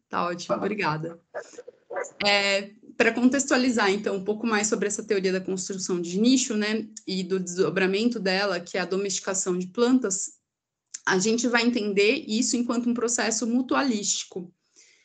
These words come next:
Speaker 1: E dentro da biologia, é, da ecologia, ah, um processo mutualístico, é, é, ocorre, né, é uma interação positiva entre espécies de, entre espécies diferentes. E essa,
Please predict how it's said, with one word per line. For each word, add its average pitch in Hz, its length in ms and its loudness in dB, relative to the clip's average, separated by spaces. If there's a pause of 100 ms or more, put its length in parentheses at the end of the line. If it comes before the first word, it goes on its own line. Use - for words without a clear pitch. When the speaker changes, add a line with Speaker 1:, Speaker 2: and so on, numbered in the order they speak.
(120)
Speaker 1:
E 208 80 -6
dentro 247 260 2
da 277 100 0
biologia, 208 880 0 (160)
é, 190 240 -2
da 185 120 -2
ecologia, 190 880 -2 (220)
ah, 196 480 -8
um 220 360 -2
processo 226 460 4
mutualístico, 247 800 2
é, 214 540 0
é, 208 60 -2
ocorre, 233 540 0
né, 226 340 0
é 208 120 0
uma 220 100 0
interação 233 720 0
positiva 254 680 0
entre 262 200 -2
espécies 226 840 -2 (400)
de, 214 720 -2
entre 226 300 -2
espécies 254 460 0
diferentes. 208 840 -2 (420)
E 220 80 2
essa, 214 840 0